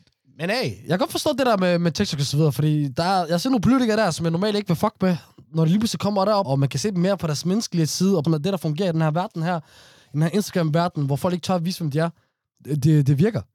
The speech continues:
Så bliv ved med, bliv ved med det, også fordi jeg godt lide at grine af jer. Altså, Morten Spidsen vil svare på, for eksempel, der er spørgsmål om noget med Tessa. <laughs> <laughs> Hvor han kom med et eller andet svar med en sang fra halvfjerdserne, eller <laughs> fordi han hørte en, en fra Enhedslisten, sagde noget med, hun, hun har ben.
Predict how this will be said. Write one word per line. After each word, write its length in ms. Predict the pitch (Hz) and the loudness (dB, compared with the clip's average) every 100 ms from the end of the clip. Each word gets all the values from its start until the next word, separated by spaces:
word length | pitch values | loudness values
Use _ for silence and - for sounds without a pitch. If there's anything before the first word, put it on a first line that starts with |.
| - | -10
Så 260 | 117 143 | -6 -4
bliv 220 | 120 135 131 | 0 0 2
ved 100 | 226 | 2
med, 340 | 214 185 160 | 2 2 2
bliv 160 | 147 151 | 0 0
ved 60 | |
med 100 | 220 | -2
det, 60 | 202 | -4
også 140 | - | -8
fordi 160 | 247 190 | -6 -2
jeg 100 | 143 | 0
godt 100 | 190 | 0
lide 80 | 151 | -2
at 80 | |
grine 180 | - 143 | 0 -2
af 40 | 110 | -2
jer. 80 | 95 _ _ | -8 _ _
Altså, 180 | 123 151 | -4 0
Morten 180 | 139 131 | 2 2
Spidsen 260 | 185 165 | -2 -2
vil 60 | 143 | -4
svare 280 | - 151 156 | 0 -2 0
på, 420 | - 131 123 110 - _ - | 2 2 2 0 -6 _ -6
for 60 | |
eksempel, 180 | 135 170 | -2 2
der 60 | 147 | 2
er 40 | |
spørgsmål 300 | 185 170 151 | 0 -2 -2
om 80 | 135 | -2
noget 340 | 127 120 143 | -4 2 2
med 80 | 131 | 4
Tessa. 260 | 156 139 - | 2 -2 -6
<laughs> 60 | - - - _ _ _ _ - - - - | -12 -16 -18 _ _ _ _ -20 -20 -20 -18
<laughs> 480 | - - - - _ | -18 -18 -18 -18 _
Hvor 100 | 127 | -6
han 80 | 123 | -4
kom 140 | 147 | -2
med 60 | 135 | 2
et 40 | |
eller 120 | 139 | 2
andet 140 | 127 120 | 2 2
svar 280 | 151 123 | 2 2
med 200 | 113 113 | 2 0
en 60 | 113 | -2
sang 280 | - 151 131 | -2 -2 -2
fra 80 | 117 | -4
halvfjerdserne, 520 | 113 135 131 113 104 | -4 -2 -2 -4 -6
eller 240 | 107 120 147 - | -6 -4 -4 -4
<laughs> 200 | - 123 | -8 -8
fordi 140 | - 151 | -2 0
han 100 | 127 | 2
hørte 260 | 156 - | 0 0
en, 120 | 214 226 | -4 -2
en 100 | 196 | -2
fra 120 | - | 0
Enhedslisten, 380 | 208 165 156 131 | 0 0 -2 -6
sagde 160 | 170 156 | -4 -2
noget 140 | 156 | 0
med, 60 | 135 | 0
hun, 140 | 127 | 0
hun 80 | 131 | 2
har 40 | 123 | 2
ben. 260 | 165 131 | 2 0